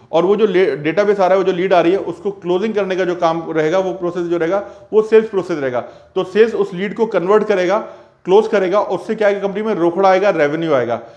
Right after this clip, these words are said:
तो मार्केटिंग से लीड आया, सेल्स से हमारा रेवेन्यू आया, ये दोनों एक्टिविटी हमें करना है अपनी कंपनी में। अब बहुत सारे लोग गलती क्या कर देते हैं, वो मार्केटिंग और सेल्स को दोनों को भाई बहन समझ लेते हैं, दोनों एक ही चिड़िया का नाम है,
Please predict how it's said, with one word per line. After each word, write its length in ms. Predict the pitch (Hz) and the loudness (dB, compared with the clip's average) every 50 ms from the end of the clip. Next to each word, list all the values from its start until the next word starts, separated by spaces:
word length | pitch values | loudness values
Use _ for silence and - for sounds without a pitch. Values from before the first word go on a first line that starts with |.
| - _ _ _ - | -20 _ _ _ -2
तो 80 | 170 170 | -2 2
मार्केटिंग 460 | 165 165 170 170 170 208 190 214 196 | 4 4 2 2 0 -4 -6 -2 0
से 80 | 214 | 0
लीड 220 | 196 185 202 175 180 | 0 0 2 2 4
आया, 200 | 196 202 220 214 | 4 4 2 0
सेल्स 300 | 214 - - 185 185 180 | -2 -4 -4 -4 -4 -2
से 60 | 190 | -4
हमारा 220 | 185 180 185 185 | -2 -2 0 0
रेवेन्यू 320 | 170 147 139 139 143 156 156 | 0 -2 -2 -4 -4 -6 -4
आया, 140 | 160 180 180 | -4 -4 -4
ये 160 | 156 160 160 | -2 -2 -2
दोनों 240 | 147 151 156 165 160 | -2 -2 -4 -4 -6
एक्टिविटी 300 | 151 - 165 156 160 165 | -4 -4 -6 -6 -6 -6
हमें 200 | 156 170 175 175 | -6 -6 -6 -6
करना 240 | 160 135 131 143 | -6 -4 -4 -4
है 60 | 143 143 | -4 -4
अपनी 140 | 143 160 | -4 -8
कंपनी 300 | 147 143 135 120 - 127 | -8 -8 -8 -8 -8 -10
में। 200 | 123 117 113 107 - - _ _ _ _ _ _ _ _ _ _ _ _ - 170 | -8 -8 -8 -10 -10 -18 _ _ _ _ _ _ _ _ _ _ _ _ 0 0
अब 60 | 175 | 0
बहुत 320 | 156 135 147 196 214 208 | 0 2 2 2 2 2
सारे 200 | - 240 240 240 | 2 4 4 4
लोग 460 | 226 208 208 220 233 226 - - 156 | 4 4 2 0 0 0 -6 -8 -4
गलती 320 | 139 165 180 190 - 247 240 | 0 0 0 0 -2 -6 -6
क्या 180 | 196 233 226 | -2 0 0
कर 200 | 220 220 202 180 | 0 0 -2 -6
देते 260 | 170 160 160 147 160 196 | -4 -4 -4 -4 -4 -4
हैं, 80 | 214 | -4
वो 80 | 220 208 | -4 -4
मार्केटिंग 560 | 185 170 156 160 160 - - 208 190 226 220 | 0 2 2 2 2 0 -6 -4 -4 -2 -2
और 100 | 220 202 | -2 -4
सेल्स 260 | 208 - 196 196 196 | -2 0 0 0 0
को 100 | 196 220 | 0 -4
दोनों 240 | 190 175 180 175 190 | -2 -2 -2 -2 -2
को 140 | 180 220 214 | -4 -4 -6
भाई 220 | 175 147 143 151 | -2 -2 0 0
बहन 140 | 156 175 170 | 0 0 -2
समझ 220 | 170 170 160 156 | -2 -4 -4 -2
लेते 180 | 156 151 147 175 | -2 -2 -2 -4
हैं, 80 | 180 170 | -4 -6
दोनों 220 | 165 160 165 151 | -6 -6 -4 -4
एक 160 | 143 147 147 151 | -4 -4 -4 -6
ही 60 | 165 | -10
चिड़िया 440 | 160 - - - - 147 147 151 147 | -10 -12 -14 -12 -8 -6 -4 -2 -2
का 100 | 156 147 | -2 -4
नाम 220 | 139 135 139 160 | -4 -6 -6 -6
है, 140 | 196 202 | -8 -8